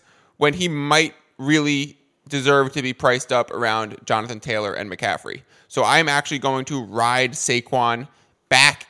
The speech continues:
into my core this week. I think Leonard Fournette has a good chance of joining him in the core. But if we were going to look at some of the options that we did not talk about last week, it would start with a guy like Antonio Gibson,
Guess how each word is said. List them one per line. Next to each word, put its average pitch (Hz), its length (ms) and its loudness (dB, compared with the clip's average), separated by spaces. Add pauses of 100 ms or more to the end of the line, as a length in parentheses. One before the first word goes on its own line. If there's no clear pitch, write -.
into 170 340 -2
my 135 200 4
core 135 320 0
this 123 240 -4
week. 120 360 -6 (260)
I 123 80 -4
think 127 240 -4
Leonard 131 380 2
Fournette 127 480 0
has 147 240 2
a 135 100 4
good 131 320 0
chance 117 340 -4
of 101 200 -12
joining 160 300 2
him 160 180 -4
in 143 140 -4
the 139 100 -4
core. 135 400 -2 (320)
But 135 100 2
if 131 80 -4
we 147 120 0
were 143 120 2
going 143 280 0
to 147 140 -6
look 147 280 -2
at 147 100 -6
some 147 140 -6
of 131 100 -6
the 123 100 -4
options 123 420 -4
that 107 120 -4
we 107 100 -8
did 107 160 -8
not 139 320 -6
talk 131 220 0
about 123 240 2
last 113 300 -2
week, 127 320 -8 (320)
it 147 80 -4
would 143 180 -6
start 151 360 4
with 147 160 -6
a 147 60 -4
guy 131 220 0
like 123 340 -4
Antonio 120 560 -4
Gibson, 196 580 -4